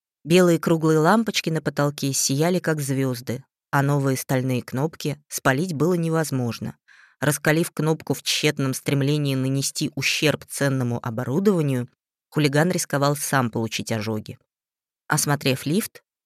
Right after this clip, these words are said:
жильцы пришли к выводу, что подъезд номер один, да и весь семнадцатый дом сроду не видел подобной роскоши.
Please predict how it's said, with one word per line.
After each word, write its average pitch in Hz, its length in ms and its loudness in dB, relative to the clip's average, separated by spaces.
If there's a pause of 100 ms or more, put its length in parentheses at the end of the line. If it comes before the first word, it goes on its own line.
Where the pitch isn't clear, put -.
жильцы 160 360 2
пришли 208 360 0
к - 80 -10
выводу, 196 400 2
что - 260 -2
подъезд 147 540 0
номер 135 280 0
один, 160 380 0 (400)
да 147 140 2
и 151 80 4
весь 151 180 0
семнадцатый 139 720 0
дом 170 320 0 (180)
сроду 160 480 2
не 165 180 2
видел 135 280 0
подобной 127 500 -2
роскоши. - 560 -8